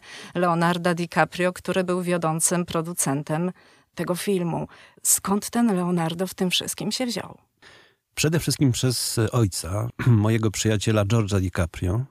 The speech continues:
Speaker 2: e, z którym też będziemy robić kolejny film. George bardzo chciał, żeby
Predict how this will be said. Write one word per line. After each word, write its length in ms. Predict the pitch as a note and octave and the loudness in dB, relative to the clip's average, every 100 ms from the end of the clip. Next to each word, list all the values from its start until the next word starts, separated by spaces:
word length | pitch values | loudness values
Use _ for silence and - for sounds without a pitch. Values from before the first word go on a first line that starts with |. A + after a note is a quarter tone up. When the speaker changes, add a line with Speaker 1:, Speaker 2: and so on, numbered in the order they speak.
| _ - _ _ _ _ _ | _ -20 _ _ _ _ _
Speaker 2:
e, 100 | - F#2 F#2+ F#2+ F#2+ | 0 2 2 2 0
z 60 | - | -2
którym 280 | - G2 G2+ | 0 0 2
też 220 | A2 - _ | 0 -2 _
będziemy 420 | - G2+ G2+ G#2 | 0 2 4 4
robić 240 | G2+ F#2+ F#2+ | 4 0 -2
kolejny 400 | - G2+ F#2+ F#2 | 0 2 4 2
film. 360 | - F2 A#2+ C#3 - - _ _ - _ _ _ - F#2+ | 0 0 0 -2 -8 -20 _ _ -20 _ _ _ -10 0
George 640 | A2 C3 D3 - - - | 2 2 0 -4 -8 -6
bardzo 760 | G#2+ G#2+ B2 A#2+ G#2 A2 A2 A2 - | -2 2 2 0 0 2 4 2 -2
chciał, 360 | - B2 A#2+ | 0 2 2
żeby 840 | A2+ G#2 G#2+ G2+ G#2 G#2 G2+ G2+ | 0 0 0 2 2 4 2 2